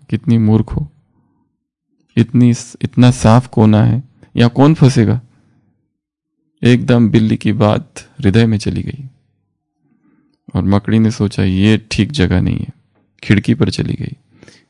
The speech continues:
खिड़की पर अपना जाल बुनने लगी। चिड़िया आई, कहने लगी, "ये क्या कर रही हो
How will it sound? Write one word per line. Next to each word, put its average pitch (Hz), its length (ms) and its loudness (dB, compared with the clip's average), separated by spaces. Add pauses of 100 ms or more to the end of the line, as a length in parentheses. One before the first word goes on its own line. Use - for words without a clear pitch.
खिड़की 110 360 4
पर - 400 0 (1160)
अपना 104 280 -2
जाल 101 340 4
बुनने 95 360 2
लगी। - 340 -4 (1700)
चिड़िया 113 420 2
आई, - 320 -6 (1800)
कहने 98 220 2
लगी, 110 260 2
"ये 101 160 2
क्या 127 200 -2
कर 107 160 0
रही 82 180 -2
हो 110 180 -6